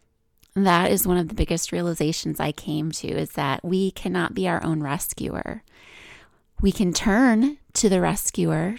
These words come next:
to Jesus. We can turn to him. We can surrender. We can do the next right thing. But he is ultimately the one who heals us. And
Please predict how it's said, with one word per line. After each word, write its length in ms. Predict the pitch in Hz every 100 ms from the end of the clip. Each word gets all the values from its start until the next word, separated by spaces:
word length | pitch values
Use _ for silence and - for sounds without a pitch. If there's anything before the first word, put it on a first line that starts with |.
| -
to 180 | - -
Jesus. 520 | 180 175 190 180 190
We 100 | 190
can 180 | 220 208
turn 260 | - 185
to 120 | 190
him. 460 | 214 196 175 175 202 - - - - - 214
We 80 |
can 220 | 196 202 185
surrender. 560 | 196 175 175 180 180
We 120 | 175
can 180 | - 196
do 140 | 180 180
the 100 | 175
next 340 | 160 - -
right 220 | 165 -
thing. 500 | - 165 151 151 160 _ _ _ - -
But 460 | 196 165 - - - _ _ -
he 580 | 202 220 214 190 185 -
is 200 | 185 -
ultimately 600 | 165 - - - 165 165
the 120 | 165
one 400 | 165 170 170 175 - - - - _ -
who 80 | 269
heals 420 | - 262 233 -
us. 460 | - - - - - _ _ _ _ - - - _ _ -
And 580 | 214 214 196 190 196